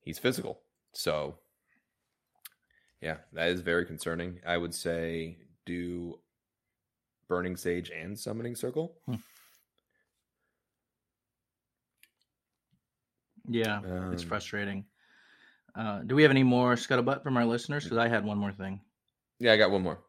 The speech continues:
Speaker 2: Okay.
Speaker 1: With Rowe, oh, this is back, back to Combat Wombat. With Rowe and Nuhu out, what should S-,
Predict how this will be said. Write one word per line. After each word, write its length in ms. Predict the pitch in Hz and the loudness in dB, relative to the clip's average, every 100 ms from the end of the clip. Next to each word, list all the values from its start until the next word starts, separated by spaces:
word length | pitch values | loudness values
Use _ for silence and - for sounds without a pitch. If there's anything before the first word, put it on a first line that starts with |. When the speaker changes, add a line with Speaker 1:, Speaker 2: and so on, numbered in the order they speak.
| - | -16
Speaker 2:
Okay. 220 | 117 92 - _ _ _ _ _ _ _ _ _ _ _ - - - - _ _ - | -14 -14 -16 _ _ _ _ _ _ _ _ _ _ _ -20 -20 -20 -20 _ _ -10
Speaker 1:
With 200 | 82 78 | -10 -4
Rowe, 440 | 85 107 143 143 | 6 6 6 2
oh, 200 | 87 82 | 0 -2
this 180 | 76 - | -2 -8
is 100 | 80 | -12
back, 360 | 78 87 78 85 | -6 -2 -2 -2
back 200 | 87 90 | -4 -4
to 80 | - | -6
Combat 360 | 85 85 76 | -6 -4 -4
Wombat. 420 | 82 85 76 78 - 87 | -4 -4 -4 -4 -8 -10
With 180 | 80 | -10
Rowe 440 | 82 92 104 117 131 | -2 2 4 2 0
and 240 | 87 85 | -6 -4
Nuhu 320 | 92 92 82 | -4 -6 -8
out, 360 | 85 82 69 - _ _ _ _ - | -4 -4 -4 -8 _ _ _ _ -14
what 220 | 98 - | -12 -8
should 140 | 127 | -10
S-, 180 | - | -8